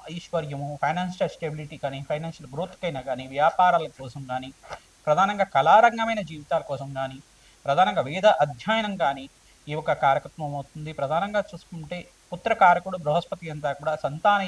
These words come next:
యోగాని కోసమైనా కానీ బృహస్పతి కారకుడు అవుతాడు. ప్రధానంగా మేధస్సు, మేధాజ్ఞానం ప్రధానంగా చూసుకుంటే ప్రతి విషయాన్ని కూడా జ్ఞాపకంగా మంచి విషయాలంతా కూడా మేధస్సు అనేది కలగడానికి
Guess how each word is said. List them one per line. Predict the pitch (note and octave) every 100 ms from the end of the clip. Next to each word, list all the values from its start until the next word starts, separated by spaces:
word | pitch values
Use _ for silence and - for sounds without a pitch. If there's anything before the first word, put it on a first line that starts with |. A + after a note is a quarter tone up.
| E3+
యోగాని | D#3 D#3+ D#3+ D3+
కోసమైనా | D3 D3 C#3+ B2+ B2
కానీ | A#2+ B2+ _ _ _
బృహస్పతి | A#2+ D3+ F3+ F3+ D#3 B2+
కారకుడు | A#2+ - B2+
అవుతాడు. | A#2+ C#3+ C#3 - _ _ _ -
ప్రధానంగా | C#3+ E3+ A3 G3+ C3+ A2+ - _ _
మేధస్సు, | B2 F3+ G#3 G3+ F3 C3+ _ _ -
మేధాజ్ఞానం | A#2+ D#3+ F#3+ D3+ D#3+ D#3 C#3+
ప్రధానంగా | C3 C#3+ E3 F3+ E3
చూసుకుంటే | C#3 - D3 D3+ B2 -
ప్రతి | B2+ F#3
విషయాన్ని | F#3 G#3 G3 E3+ D#3
కూడా | F3+ F#3+ - _ _
జ్ఞాపకంగా | A2 A#2+ D3 G3+ G3 F#3+ F#3+ F#3+ F3+
మంచి | E3 - F#3+
విషయాలంతా | F#3 G3 F#3 F3 E3+ D#3+ D3+ D3
కూడా | D#3+ C#3+
మేధస్సు | E3 G3+ - F#3
అనేది | E3 D3+ D3
కలగడానికి | C#3 C3+ C#3+ D3+